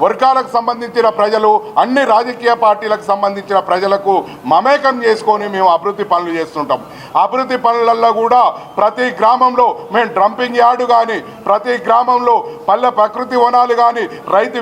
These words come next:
వేదికలు కానీ, క్రీడా ప్రాంగణములు కానీ అనేక కార్యక్రమాలు అభివృద్ధి పనులు చేసినాం, చేసినాం.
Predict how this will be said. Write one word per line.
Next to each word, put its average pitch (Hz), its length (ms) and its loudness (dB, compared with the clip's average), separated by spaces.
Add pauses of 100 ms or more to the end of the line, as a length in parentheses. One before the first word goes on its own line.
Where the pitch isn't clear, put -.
వేదికలు 247 500 2
కానీ, 233 240 2 (260)
క్రీడా 240 280 2 (120)
ప్రాంగణములు 247 580 2
కానీ 226 220 2 (320)
అనేక 294 320 2 (120)
కార్యక్రమాలు 220 680 2 (320)
అభివృద్ధి 233 420 -2
పనులు 202 300 0
చేసినాం, 165 320 -2 (340)
చేసినాం. 240 420 2